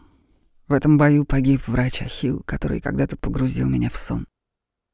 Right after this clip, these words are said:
Причем убила его стрела из скорпиона.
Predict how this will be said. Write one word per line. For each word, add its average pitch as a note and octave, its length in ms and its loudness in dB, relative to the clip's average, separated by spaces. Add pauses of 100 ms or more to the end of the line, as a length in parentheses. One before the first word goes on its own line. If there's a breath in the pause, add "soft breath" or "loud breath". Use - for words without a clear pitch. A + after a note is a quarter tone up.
Причем C3 340 0
убила B2+ 280 0
его A#2+ 220 -6
стрела B2+ 400 -4
из B2 100 -4
скорпиона. - 720 -6